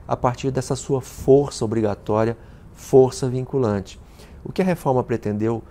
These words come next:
foi criar alguns espaços para haver um diálogo maior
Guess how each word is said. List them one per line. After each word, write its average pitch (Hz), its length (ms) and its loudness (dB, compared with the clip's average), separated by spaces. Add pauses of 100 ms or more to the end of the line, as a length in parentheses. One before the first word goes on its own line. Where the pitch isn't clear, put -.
(220)
foi 131 240 2
criar 139 580 0
alguns 127 380 -2
espaços 135 800 -6
para 123 260 -2
haver 117 340 -2
um 131 80 -6
diálogo 120 480 -2
maior 135 540 -2